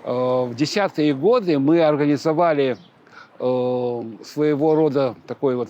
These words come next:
несколько роликов на тему, э, украинского відродження. И там были одесситы. И мы обратились к одесс-, э, одесситам, ну, вот, там,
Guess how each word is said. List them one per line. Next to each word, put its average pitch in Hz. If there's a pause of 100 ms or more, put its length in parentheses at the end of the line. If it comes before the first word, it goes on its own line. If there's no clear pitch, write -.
несколько 139
роликов 175 (480)
на 139
тему, 170 (640)
э, 117
украинского 156
відродження. 135 (1500)
И 165
там 233
были 202
одесситы. 170 (140)
И 139
мы 196
обратились 190
к -
одесс-, 143
э, 135
одесситам, 139
ну, 113
вот, 101 (420)
там, -